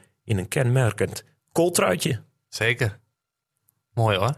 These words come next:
Speaker 2: Stijn. Bedankt voor dit intro. Ik zal jou ook even introduceren. Want ja, de luisteraar vraagt zich natuurlijk af: wat doet de spelmaker van H V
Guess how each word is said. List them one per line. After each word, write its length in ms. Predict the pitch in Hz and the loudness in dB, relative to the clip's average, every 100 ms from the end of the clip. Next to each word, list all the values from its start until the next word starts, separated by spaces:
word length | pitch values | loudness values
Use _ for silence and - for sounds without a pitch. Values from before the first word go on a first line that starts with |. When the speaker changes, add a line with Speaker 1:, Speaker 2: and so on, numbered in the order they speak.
| - - | -8 -16
Speaker 2:
Stijn. 380 | - 101 92 98 | -6 -4 -4 -2
Bedankt 280 | 117 139 | 0 2
voor 100 | - | 2
dit 120 | 127 120 | 2 4
intro. 420 | 135 135 139 220 - | 2 2 2 0 -8
Ik 120 | - 113 | -4 0
zal 120 | 135 | 2
jou 140 | 139 | 2
ook 80 | 147 | 2
even 200 | 143 143 | 2 2
introduceren. 840 | 143 139 135 - 143 143 165 190 - - - - _ _ - | 2 2 2 2 2 4 2 -2 -12 -20 -20 -20 _ _ -4
Want 240 | 117 113 - | -2 -2 0
ja, 280 | 113 90 98 | 0 0 0
de 100 | 104 | 2
luisteraar 500 | 117 151 - 117 113 | 2 2 0 -2 0
vraagt 240 | 127 117 | 0 0
zich 100 | - | 2
natuurlijk 480 | 110 110 143 127 117 | 2 2 2 2 4
af: 240 | 117 117 | 2 2
wat 220 | - 113 110 | 0 0 2
doet 400 | 123 117 - 110 | 2 0 -2 2
de 260 | 107 110 - | 4 4 2
spelmaker 760 | - 165 165 139 131 120 107 | 0 2 4 2 0 0 -2
van 200 | 101 113 | 0 2
H 240 | 101 117 135 | 2 2 0
V 300 | - 107 | 0 0